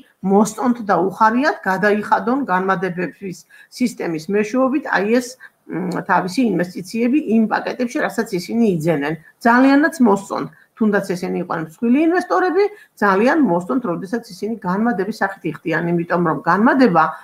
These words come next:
არა მარტო განმადებაა, რომ შეღავათი გაგიკეთოს და, ა, მით უმეტეს მსხვილი ინვესტორი არ არის, ბჭყალებში, ვიტყვი, გა-, გაჭირვებული, რომ მას გაუკეთოთ ჩვენ შეღავათი და ყოველთვიურად ცოტ-ცოტა ვახდევნოთ, არამედ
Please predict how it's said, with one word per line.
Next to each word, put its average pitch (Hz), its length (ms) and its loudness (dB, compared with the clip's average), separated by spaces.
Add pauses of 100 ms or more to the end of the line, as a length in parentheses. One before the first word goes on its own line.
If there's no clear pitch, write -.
(120)
არა 247 280 4
მარტო 220 300 4
განმადებაა, 170 640 0
რომ 139 180 -6 (100)
შეღავათი 226 640 0
გაგიკეთოს 190 640 -2 (500)
და, 185 200 2 (320)
ა, - 160 -4
მით 185 300 -2
უმეტეს 220 360 0
მსხვილი 240 460 2
ინვესტორი 196 540 2
არ 180 180 2
არის, 165 220 -2 (340)
ბჭყალებში, 202 680 -2
ვიტყვი, 196 320 -4
გა-, 165 300 2
გაჭირვებული, 180 840 0
რომ 160 160 -2
მას 180 200 0
გაუკეთოთ 175 600 0 (340)
ჩვენ 185 200 -2
შეღავათი 190 720 2
და 151 220 -2
ყოველთვიურად 220 760 0
ცოტ-ცოტა 220 480 -4
ვახდევნოთ, 254 640 0
არამედ 262 480 4